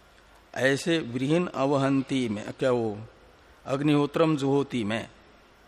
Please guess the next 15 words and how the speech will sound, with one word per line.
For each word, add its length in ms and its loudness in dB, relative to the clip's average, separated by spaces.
अग्निहोत्र 960 2
का 200 4
जो 160 0
प्रयोजन 680 4
है 280 -8
चित्त 300 -2
शुद्धि, 440 -6
नित्य 380 -4
अग्निहोत्र 540 0
यानी 220 0
अग्निहोत्र 880 -2
से 160 -4
उपलक्षित 600 -6
नित्य 320 -2
कर्म, 360 -4